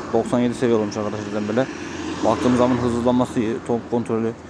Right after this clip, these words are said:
sürmesi falan güzel. Şut gücü seksen bir, denge seksen beşmiş. Yine sağ açık, sol açık, sağ kanat, sol kanatta da oynayabiliyormuş arkadaşlar. Özellikle bu şekilde.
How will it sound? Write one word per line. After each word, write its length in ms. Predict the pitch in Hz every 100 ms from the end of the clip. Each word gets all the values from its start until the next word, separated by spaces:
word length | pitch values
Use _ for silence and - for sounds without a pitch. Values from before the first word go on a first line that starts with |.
| - - - -
sürmesi 340 | - 113 110 -
falan 240 | 113 113
güzel. 200 | 101 107 - - - - - - - - - - - - - - - - - - - - - -
Şut 120 | 120
gücü 140 | 123 113
seksen 280 | 117 113
bir, 100 | 123
denge 200 | 113 120
seksen 320 | 110 113 123 113
beşmiş. 280 | 110 127 - - - - - - - - 120
Yine 200 | 127 135 135 - - - - -
sağ 160 | -
açık, 220 | 127 123 120
sol 160 | 135
açık, 180 | 120 127
sağ 160 | - 120
kanat, 200 | 123 123
sol 140 | 127
kanatta 320 | 123 110 120
da 40 | 135
oynayabiliyormuş 500 | 127 127 123 120 110
arkadaşlar. 380 | 101 104 139 147 - - - - - - - - - - - - - - - - - - - - - - - - - - 110
Özellikle 360 | 110 113 113 110
bu 60 | 131
şekilde. 440 | 135 123 123 139